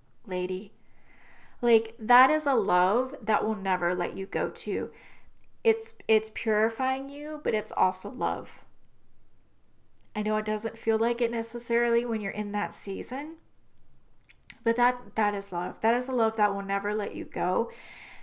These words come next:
And if that isn't worth being thankful for, I don't know what is.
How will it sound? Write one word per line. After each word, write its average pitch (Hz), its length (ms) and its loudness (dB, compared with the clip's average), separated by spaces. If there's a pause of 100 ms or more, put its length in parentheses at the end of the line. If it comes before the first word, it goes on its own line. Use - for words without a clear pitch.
(380)
And 220 100 0
if 214 160 -2
that 190 340 8
isn't 226 320 -2
worth 208 460 -4 (460)
being 208 400 0
thankful 202 360 -6
for, 339 500 -4 (1080)
I 214 480 -6
don't - 160 -12
know 60 120 -12
what - 160 -12
is. - 440 -14